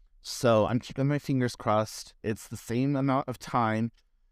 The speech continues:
the same time period, whatever else, just a month apart. Like, this is supposed to be done Monday.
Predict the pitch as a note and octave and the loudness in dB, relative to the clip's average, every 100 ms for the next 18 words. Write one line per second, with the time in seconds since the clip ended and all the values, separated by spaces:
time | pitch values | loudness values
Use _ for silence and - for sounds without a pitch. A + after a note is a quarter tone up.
0 | _ _ _ _ _ _ - A2 - B2 | _ _ _ _ _ _ -6 -4 0 0
1 | C#3 C#3 - C3 B2 C3 - A#2+ A#2 A2+ | 0 -2 -2 0 2 0 -2 0 2 2
2 | A#2 G#2 A2+ A#2 A2+ A2+ G#2+ G#2+ G2+ - | 0 0 0 2 2 2 4 4 2 -2
3 | A2 G#2+ G#2+ G#2+ - F#2 - G#2 E2 - | -2 2 2 2 0 -2 4 4 2 -2
4 | F#2+ E2+ - - A#2 A2 A#2 G#2+ - B2 | -2 -2 -6 -6 -4 -4 -4 -6 -2 -2
5 | A2+ A#2+ A2 A2 A2 G#2 G#2 G#2 G2+ G2 | -2 -2 0 2 2 2 2 2 2 0
6 | G2+ | -4